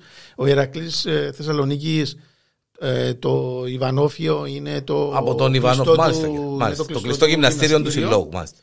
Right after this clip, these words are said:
Speaker 1: Ε, διοργάνωνε αθλητικούς αγώνες, τα Ιβανόφια, στη Θεσσαλονίκη. Ε, και, ε, τα πολωνικά ταχυδρομεία, με αφορμή τα διακόσια χρόνια από την ελληνική,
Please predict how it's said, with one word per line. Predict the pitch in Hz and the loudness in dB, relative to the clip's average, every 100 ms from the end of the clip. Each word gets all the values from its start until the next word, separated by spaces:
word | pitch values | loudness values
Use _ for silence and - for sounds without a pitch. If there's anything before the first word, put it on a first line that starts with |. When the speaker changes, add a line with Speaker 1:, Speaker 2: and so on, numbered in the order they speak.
| _ _ | _ _
Speaker 1:
Ε, | - 139 135 135 135 135 135 131 127 123 123 120 120 | -6 -2 0 0 0 0 0 -2 -2 -4 -6 -8 -8
διοργάνωνε | 120 139 143 151 160 160 160 | -2 0 2 0 2 2 2
αθλητικούς | 151 - 160 131 135 143 | 2 0 -4 -4 -2 0
αγώνες, | 127 147 156 202 196 | 2 2 2 0 -2
τα | - 120 123 | -4 -6 -6
Ιβανόφια, | 123 117 117 131 131 196 160 202 - _ _ _ _ _ | -6 -4 -2 -4 -4 -2 -2 -2 -10 _ _ _ _ _
στη | _ 127 | _ -12
Θεσσαλονίκη. | 127 131 131 131 131 175 220 - _ _ _ _ _ | -6 -4 -2 -2 -2 -4 -6 -10 _ _ _ _ _
Ε, | - 143 135 139 139 - 151 139 - _ | -8 -4 -2 -2 -4 -4 -8 -10 -14 _
και, | - 175 226 254 - _ | -2 0 0 -4 -14 _
ε, | 151 151 156 147 | -6 -4 -2 -2
τα | 147 | -2
πολωνικά | 143 147 139 139 | 0 2 2 0
ταχυδρομεία, | 175 180 180 151 143 160 170 170 165 160 156 | -2 -6 -8 -6 -6 -6 -6 -6 -6 -6 -4
με | 147 | -4
αφορμή | 135 139 151 | -2 -2 -2
τα | 156 | -2
διακόσια | 156 139 143 151 | -2 -2 -4 -6
χρόνια | - 170 160 | -4 -4 -2
από | 151 156 | -4 -6
την | 160 156 147 131 | -6 -6 -6 -8
ελληνική, | 120 120 120 123 120 - 151 151 147 143 143 135 | -8 -8 -6 -6 -6 -10 -8 -6 -6 -6 -6 -6